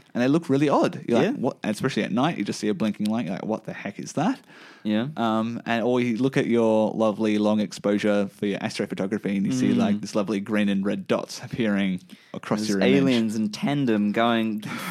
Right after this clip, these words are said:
Speaker 2: fighting a battle
Speaker 1: <laughs>
Speaker 2: over a
Speaker 1: Of course, yeah. So in that case, it's, it's a plane. So they're the kind of the most obvious.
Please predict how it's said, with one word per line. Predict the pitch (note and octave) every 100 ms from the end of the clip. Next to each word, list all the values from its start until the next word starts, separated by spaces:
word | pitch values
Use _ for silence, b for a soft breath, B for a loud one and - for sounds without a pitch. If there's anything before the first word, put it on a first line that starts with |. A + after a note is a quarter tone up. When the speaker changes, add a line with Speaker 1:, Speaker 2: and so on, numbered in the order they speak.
| D3+
Speaker 2:
fighting | C3+ C#3 C3+
a |
battle | A#2+ A2+ B2 B2 G#2+ G#2 G#2
Speaker 1:
<laughs> |
Speaker 2:
over | A2 G#2+ G#2 G#2+
a | G#2 G#2+ B B B B -
Speaker 1:
Of |
course, | A#2 A2 -
yeah. | G2 C#2 -
So | -
in | G#2+
that | B2+ A#2+
case, | A2 G#2 -
it's, | F#2 - - -
it's | - -
a |
plane. | - - G2+ F#2+ E2+ - B B B B
So | - G#2+ F#2 G2+ F#2 - _ -
they're | C#3+
the | E3+
kind | F3 F3+
of | D3+
the | A#2+
most | A#2 A2 - -
obvious. | G2+ G#2 F#2+